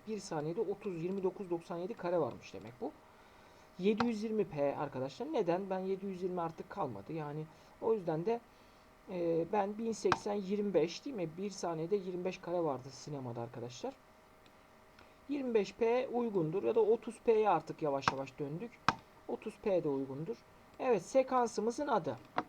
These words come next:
Sekansımızın adı, eee, belgesel diye. Tamam mı? Belgesel diyeyim. Settings'e gelirseniz burada da ince ayarları yapabilirsiniz.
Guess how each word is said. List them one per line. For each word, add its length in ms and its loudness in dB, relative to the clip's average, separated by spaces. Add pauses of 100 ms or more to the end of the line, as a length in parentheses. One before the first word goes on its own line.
(100)
Sekansımızın 760 -4
adı, 380 0 (640)
eee, 1120 -2 (800)
belgesel 720 6 (840)
diye. 80 -4 (360)
Tamam 160 -10
mı? 60 -12 (1500)
Belgesel 420 -2
diyeyim. 160 -4
Settings'e 560 0
gelirseniz 580 0
burada 220 -4
da 140 -2
ince 400 -2
ayarları 360 2
yapabilirsiniz. 720 -4